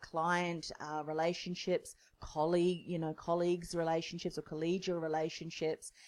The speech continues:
And when we find that they may have differences of their style and approach, uh, we might go, "You know what, I really don't have the energy to deal with that person." But sometimes it is really taking a step back,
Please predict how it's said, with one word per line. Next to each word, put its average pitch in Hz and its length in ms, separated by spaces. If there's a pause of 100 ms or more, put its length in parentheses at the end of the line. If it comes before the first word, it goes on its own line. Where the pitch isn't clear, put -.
(280)
And 190 380
when 247 160
we 269 120
find 185 480
that 175 200
they 175 180
may 170 280
have 160 520 (240)
differences 175 920
of 151 240
their 143 160
style 175 560
and 165 140
approach, 190 800 (360)
uh, 175 160
we 208 100
might 196 140
go, 156 100
"You 156 160
know 185 160
what, 196 240
I 165 160
really 151 380 (100)
don't 170 240
have 156 160
the 143 140
energy 160 380
to - 140
deal 233 380
with 262 100
that - 240
person." 165 300
But - 200
sometimes 175 840
it 165 100
is 175 300
really 208 380
taking 170 340
a - 20
step - 320
back, 180 220